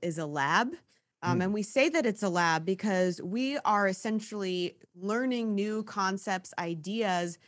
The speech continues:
Speaker 1: and we're executing those concepts on the people that are in the group, and we're showing them exactly how we,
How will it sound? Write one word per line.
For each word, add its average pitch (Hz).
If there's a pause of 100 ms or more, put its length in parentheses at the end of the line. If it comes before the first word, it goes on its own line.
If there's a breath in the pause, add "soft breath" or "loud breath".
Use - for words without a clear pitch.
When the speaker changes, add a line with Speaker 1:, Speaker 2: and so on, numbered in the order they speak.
(260 soft breath)
Speaker 1:
and 208
we're 202 (100)
executing 285
those 196
concepts 196 (120)
on 247
the 247
people 208
that 185
are 170
in 180
the 160
group, 180
and 202
we're 208
showing 262
them 208
exactly 170
how 165
we, 151